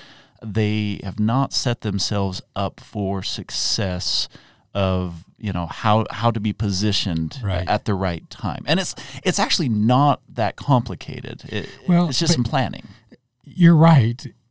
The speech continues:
Speaker 2: But the problem is if you, if you Google business valuation, you come up with so many crazy terms that,
Speaker 1: Yeah.
Speaker 2: that are hard to understand and in some ways are not relevant. So, I mean,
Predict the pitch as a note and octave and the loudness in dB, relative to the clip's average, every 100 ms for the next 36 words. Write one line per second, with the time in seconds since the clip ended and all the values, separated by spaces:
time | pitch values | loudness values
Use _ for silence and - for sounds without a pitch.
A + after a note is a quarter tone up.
0 | _ C#3 B2+ C3 - D#3 D3 A#2 A#2 F3 | _ -2 0 -2 2 6 6 6 4 4
1 | G#3 - D3 E3+ E3+ A2+ B2 B2+ A#2 G2 | 4 2 0 4 4 6 8 8 8 4
2 | F#2 G#2 F#2+ F#2+ - F#2+ F#2 F2+ G2 - | 2 -2 0 -2 0 0 0 -2 -2 -2
3 | A2 A2+ _ _ _ _ E3 G3 F#3 D#3+ | -2 -4 _ _ _ _ -2 0 4 4
4 | C3+ - A2 - - - F3 D3+ C#3+ A#2+ | 4 2 2 2 0 -2 0 4 6 6
5 | A2 - - A#2+ A#2 G#2 - A2 A2 F#2 | 4 -2 0 2 2 0 -2 0 0 0
6 | E2 D#2 - - _ - F#2 E2 - C3+ | -4 -8 -12 -14 _ 0 0 -2 -4 0
7 | D#3 D3+ C#3+ G#2 - D3+ D#3+ D#3 - C3+ | 0 2 -2 -2 -2 2 4 2 2 2
8 | C3+ B2 - D3+ C#3+ C3+ B2 B2 A#2 G#2 | 4 4 2 4 6 6 4 4 4 2
9 | G2+ C#3 C3 A2 G#2+ G#2+ G#2+ G#2 A2+ A#2+ | 0 0 2 2 2 0 0 -2 0 0
10 | G#2 G2+ - A#2+ B2 A#2 A2+ | -2 -2 -2 0 2 0 0